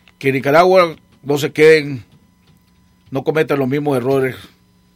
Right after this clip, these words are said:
que las administraciones norteamericanas cometido-, cometieron en Cuba, y cometieron en Venezuela, y ahora están cometiendo en, en, en Nicaragua. Hace unos días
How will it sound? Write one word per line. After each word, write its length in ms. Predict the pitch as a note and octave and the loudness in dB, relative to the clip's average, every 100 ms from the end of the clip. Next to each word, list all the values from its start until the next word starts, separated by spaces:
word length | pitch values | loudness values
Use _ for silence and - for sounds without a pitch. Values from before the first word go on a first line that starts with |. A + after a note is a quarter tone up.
| _ _ _ _ | _ _ _ _
que 100 | A#2 | -8
las 100 | A2+ | -6
administraciones 640 | A2+ A2 G2+ G2+ B2+ C3+ B2+ | -6 -8 -12 -10 -8 -6 -8
norteamericanas 580 | A#2+ A#2+ A2+ A2+ B2 | -10 -10 -10 -8 -8
cometido-, 460 | B2 A#2+ G2+ B2 B2+ | -8 -12 -10 -8 -8
cometieron 380 | B2 A2+ B2 B2 | -10 -12 -10 -8
en 80 | G#2+ | -10
Cuba, 320 | C#3+ D3 A#2 _ _ _ _ _ _ _ _ | -12 -12 -14 _ _ _ _ _ _ _ _
y 80 | - | -20
cometieron 380 | A#2 A2+ A#2 B2+ | -12 -10 -6 -4
en 60 | C3 | -4
Venezuela, 560 | A#2+ A2 C#3 D3+ C3 A2+ _ _ _ _ | -8 -6 -6 -6 -8 -14 _ _ _ _
y 60 | A#2+ | -8
ahora 160 | A#2+ | -6
están 120 | B2+ B2+ | -6 -8
cometiendo 440 | C3 A#2 B2+ C3 | -10 -8 -8 -6
en, 220 | A#2+ G#2+ | -8 -10
en, 340 | G#2 F#2+ F#2 - _ _ _ _ - | -14 -14 -16 -20 _ _ _ _ -14
en 80 | |
Nicaragua. 560 | A2+ A2+ C3 D#3+ B2+ - _ _ _ _ _ _ _ _ | -12 -6 -4 -4 -6 -12 _ _ _ _ _ _ _ _
Hace 720 | - B2 D3+ C#3+ C3+ C3 A#2 G2+ - _ _ _ _ _ _ _ | -16 -6 -2 2 2 2 0 -10 -18 _ _ _ _ _ _ _
unos 200 | C3 C3+ | -10 -6
días 380 | C3 D3+ D#3+ D3 | -2 0 2 0